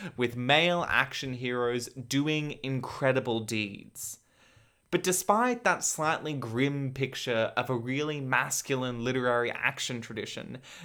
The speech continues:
there are a few bright spots. One of the earliest poems we have in English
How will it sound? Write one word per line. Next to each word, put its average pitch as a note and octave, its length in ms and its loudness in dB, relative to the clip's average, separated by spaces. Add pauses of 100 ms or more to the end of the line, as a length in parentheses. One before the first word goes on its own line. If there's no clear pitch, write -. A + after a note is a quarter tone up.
there E3 160 8
are F3+ 320 8
a G#3 40 4
few D#3+ 260 -2
bright C3 360 2
spots. - 600 -8 (260)
One E3+ 160 6
of G3 60 2
the A3 180 2
earliest D#3+ 400 4
poems D#3 480 0
we B2 100 -2
have A2 180 4
in A2+ 80 -4
English A2 560 -4